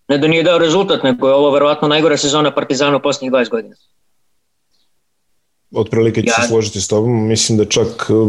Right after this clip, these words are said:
Speaker 2: morali bi da odemo baš duboko u istoriju da nađemo goru sezonu Partizana.
Speaker 1: Pa i da, da, sad, ono, ajde, ali
Speaker 2: Naj-,
Speaker 1: Vjerojatno
Speaker 2: najgora
Speaker 1: će-
Speaker 2: sezona Partizana od S R J nadalje, to sigurno.
Speaker 1: Da, da, mislim, od kad igra aba ligu bez, bez ikakve konkurencije.
Speaker 2: Da,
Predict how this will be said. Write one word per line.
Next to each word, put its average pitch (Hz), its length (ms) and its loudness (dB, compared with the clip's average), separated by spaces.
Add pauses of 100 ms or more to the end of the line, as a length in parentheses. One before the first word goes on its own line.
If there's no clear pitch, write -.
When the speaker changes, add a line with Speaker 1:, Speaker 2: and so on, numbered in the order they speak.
(120)
Speaker 2:
morali 113 320 2
bi 110 100 2
da 117 100 2
odemo 110 240 2
baš 107 200 2
duboko 107 340 2
u 104 40 4
istoriju 107 280 0
da 107 80 2
nađemo 98 280 0
goru 95 240 2
sezonu 87 320 -6
Partizana. 85 440 -14 (340)
Speaker 1:
Pa 160 200 0
i 156 120 2
da, 165 180 2
da, 160 140 2
sad, 151 300 -2
ono, 147 200 2
ajde, 139 300 0 (140)
ali 113 500 -2 (480)
Speaker 2:
Naj-, - 120 -2 (140)
Speaker 1:
Vjerojatno 143 200 0
Speaker 2:
najgora 170 340 2
Speaker 1:
će- - 60 0
Speaker 2:
sezona 156 380 2
Partizana 143 760 0
od 127 320 0
S 123 220 0
R 135 100 2
J 127 140 2
nadalje, 95 440 -2
to 104 220 -2
sigurno. - 340 -6
Speaker 1:
Da, 143 100 0 (120)
da, 104 260 -2
mislim, 135 280 0
od 127 140 -2
kad 165 180 0
igra 180 200 0
aba 180 160 2
ligu 185 240 0
bez, 156 320 2
bez 139 260 0
ikakve 151 280 -2
konkurencije. 110 540 -4 (220)
Speaker 2:
Da, 117 300 -2